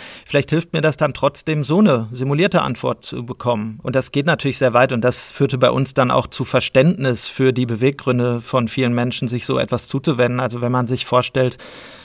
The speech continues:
es ist ungeklärt, ob ein nahestehender Mensch einen Suizid begangen hat oder nicht, dann kann auch ein simuliertes Gespräch, die gewünschte Antwort hervorbringt, schon Hilfe bieten, Ruhe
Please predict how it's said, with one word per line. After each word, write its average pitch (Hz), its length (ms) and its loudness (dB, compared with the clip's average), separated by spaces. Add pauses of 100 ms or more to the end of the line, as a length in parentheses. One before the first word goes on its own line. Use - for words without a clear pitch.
(140)
es - 160 -6
ist 135 140 -6
ungeklärt, 131 680 4
ob - 260 -4
ein 123 180 -2
nahestehender 127 540 2
Mensch 120 260 0
einen 127 140 0
Suizid 123 420 -4
begangen 120 420 2
hat 113 180 -4
oder 113 200 -2
nicht, - 480 -2
dann 120 340 0 (240)
kann 127 260 0
auch 135 180 -2
ein 131 120 2
simuliertes 127 600 0
Gespräch, - 720 -4
die 117 220 -6
gewünschte 131 420 0
Antwort - 380 2
hervorbringt, 123 720 0 (360)
schon 131 200 0
Hilfe 143 340 4
bieten, 110 320 -4
Ruhe 113 460 2